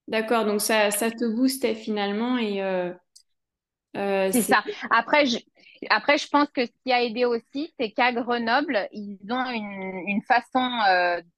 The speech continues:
Speaker 2: d'enseigner à distance qui me convenait.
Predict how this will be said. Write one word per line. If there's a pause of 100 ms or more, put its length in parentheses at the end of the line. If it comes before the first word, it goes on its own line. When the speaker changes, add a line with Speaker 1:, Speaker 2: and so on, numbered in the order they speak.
(120)
Speaker 2:
d'enseigner
à
distance (100)
qui
me
convenait.